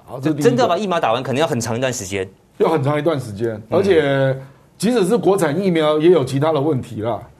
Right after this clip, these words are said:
Speaker 1: 哦，比如说有没有国际认证？
Speaker 2: 看，目前看起来是比较难。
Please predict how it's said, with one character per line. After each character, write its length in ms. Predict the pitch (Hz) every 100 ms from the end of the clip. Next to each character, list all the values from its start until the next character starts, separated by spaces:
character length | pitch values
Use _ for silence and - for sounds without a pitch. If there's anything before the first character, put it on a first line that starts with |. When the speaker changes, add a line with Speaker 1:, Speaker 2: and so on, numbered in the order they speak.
| - -
Speaker 1:
哦， 100 | 143
比 140 | 139
如 60 | 151
说 120 | 185
有 80 | 151
没 80 | 160
有 60 |
国 180 | 131 131
际 120 | 139
认 200 | 143 131
证？ 180 | 117 107 - - _ _ _
Speaker 2:
看， 200 | - 180 180
目 180 | 226 247
前 140 | 175 175
看 120 | 185
起 60 |
来 60 | 113
是 100 | 127
比 80 | 101
较 80 | 95
难。 180 | 78